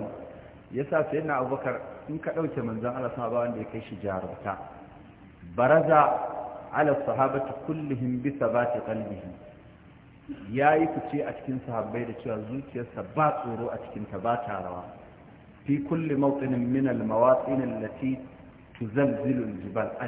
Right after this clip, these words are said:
duk wani wuri da ka san in an je wurin, ba ɗan adam ba, dutse ma zai iya girgiza, amma Sayyidina Abubakar baya girgiza a irin wannan wurin.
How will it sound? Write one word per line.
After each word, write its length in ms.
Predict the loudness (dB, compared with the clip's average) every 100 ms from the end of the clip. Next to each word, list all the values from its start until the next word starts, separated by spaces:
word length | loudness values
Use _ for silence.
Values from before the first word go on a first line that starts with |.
| -4
duk 160 | -4 -2
wani 240 | 2 2 4
wuri 360 | 2 0 0
da 100 | -2
ka 120 | -2 -4
san 220 | -4 -6 -6
in 180 | -6 -2
an 240 | 0 2
je 140 | 2 2
wurin, 300 | 2 0 -2 -8 -16 -20 -20 -20 -2
ba 180 | 2 4
ɗan 140 | 4 2
adam 360 | 2 2 0
ba, 80 | -2
dutse 500 | -2 -2 -2 2 2
ma 160 | 4 2
zai 180 | 0 0
iya 160 | 0 -2
girgiza, 520 | -2 -4 -2 0 -2
amma 200 | 0 -2
Sayyidina 240 | 0 -2 0
Abubakar 360 | 0 -2 0
baya 260 | 4 6 4
girgiza 400 | 0 -2 -2 -2
a 220 | -4 -4
irin 180 | -4 -4
wannan 300 | -6 -8 -8
wurin. 220 | -8 -8